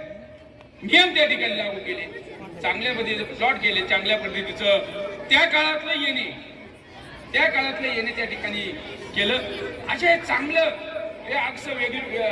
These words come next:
आगळं वेगळं व्यक्तिमत्व. रिटायर झाले, वय झालं, तरी दोघंही नवरा बायको,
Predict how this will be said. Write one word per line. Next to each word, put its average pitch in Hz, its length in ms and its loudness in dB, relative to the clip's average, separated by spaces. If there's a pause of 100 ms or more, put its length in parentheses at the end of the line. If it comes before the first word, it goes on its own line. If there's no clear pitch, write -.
आगळं 262 240 2
वेगळं 254 260 0
व्यक्तिमत्व. 214 540 -2 (680)
रिटायर 269 340 4
झाले, 247 200 2
वय 269 360 2
झालं, 240 300 2 (440)
तरी 247 120 0
दोघंही 269 440 4
नवरा 294 300 2
बायको, 226 560 -2